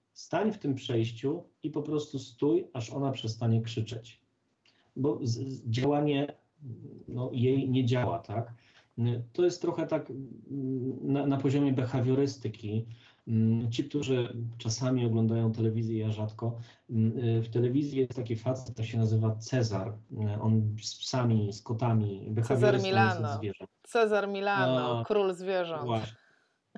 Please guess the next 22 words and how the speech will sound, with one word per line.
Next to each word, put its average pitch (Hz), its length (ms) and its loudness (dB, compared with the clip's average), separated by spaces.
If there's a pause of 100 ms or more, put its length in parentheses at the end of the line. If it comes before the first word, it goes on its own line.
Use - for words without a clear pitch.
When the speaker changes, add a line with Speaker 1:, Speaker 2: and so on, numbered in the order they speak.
(200)
Speaker 1:
Jeżeli 160 360 -4
pies 165 280 -8
szczeka, 139 480 -6
co 175 140 -8
masz 170 220 0
zrobić? 117 540 -6 (120)
Masz 147 160 -10
wstać - 720 -6
i 240 100 -12
nic - 280 -8
nie 101 120 -4
robić, 90 580 -12
aż 175 240 -8
on 151 120 -10
przestanie 147 500 -4
szczekać, 131 420 -2
bo 131 120 0
zjarzy, 120 400 0
że 139 140 -2
to 113 160 -4
nie 117 160 2
działa. 110 400 -2